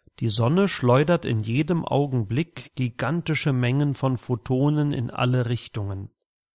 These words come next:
Eines dieser Photone nehmen wir jetzt gedanklich unter die Lupe. Es ist sozusagen der kleinstmögliche Teil eines Sonnenstrahls. Nehmen wir an, dass dieser Mini-Blitz grün leuchtet.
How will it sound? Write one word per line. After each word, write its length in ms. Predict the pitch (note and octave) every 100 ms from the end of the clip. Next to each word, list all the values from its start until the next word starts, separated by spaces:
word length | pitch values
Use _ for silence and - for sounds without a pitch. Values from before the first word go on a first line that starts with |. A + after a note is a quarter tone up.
| _ _ _ _ _ _ _ -
Eines 400 | A#2+ B2+ D#3 -
dieser 260 | D#3+ D#3
Photone 640 | D3 D#3 D3+ C3+ D3 E3+ D3
nehmen 320 | B2 C3 C3+
wir 100 | C3
jetzt 420 | A#2+ - - -
gedanklich 600 | B2+ - G#2+ A#2 C3 B2
unter 260 | C#3 A#2 B2+
die 140 | B2
Lupe. 640 | A#2 B2+ B2+ A#2+ A#2 A#2+ _ _ _ _ _ _ _
Es 180 | - G#2+
ist 180 | C3+ -
sozusagen 800 | C#3 B2 - A#2 A#2+ B2 C3 B2+
der 140 | A2+
kleinstmögliche 1200 | A2 - B2 D3+ F3 - A#2+ C#3 - D3 C#3 C#3+
Teil 460 | - A2+ A2+ B2 -
eines 340 | - A#2+ C3+ -
Sonnenstrahls. 1080 | A#2 A2+ G#2+ - - G2+ G2+ - - - - _ _ _ _ _ _ _ _ _ _ _ _ - - -
Nehmen 340 | C#3 F3 E3+
wir 160 | D3+ -
an, 240 | A#2 F3
dass 180 | F3 B2+
dieser 280 | D3 B2+ B2
Mini-Blitz 880 | A#2 C#3+ D#3+ C3 D3 - - - -
grün 320 | A#2 C3+ C3
leuchtet. 760 | A2 F#2+ F2 - - - -